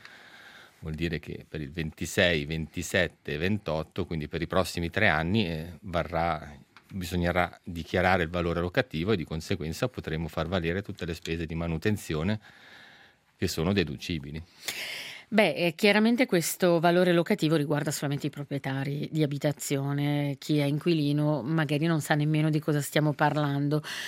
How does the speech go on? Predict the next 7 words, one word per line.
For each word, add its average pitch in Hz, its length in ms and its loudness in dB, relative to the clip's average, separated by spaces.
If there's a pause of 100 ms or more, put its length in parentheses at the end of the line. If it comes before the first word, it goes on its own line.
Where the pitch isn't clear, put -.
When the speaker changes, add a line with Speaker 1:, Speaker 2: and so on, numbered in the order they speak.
(180)
Speaker 2:
Vogliamo 208 380 4
comunque 175 400 4
appunto 170 400 4
ripetere, 151 1080 4
questo 165 380 0
valore 165 320 4
locativo, 165 800 2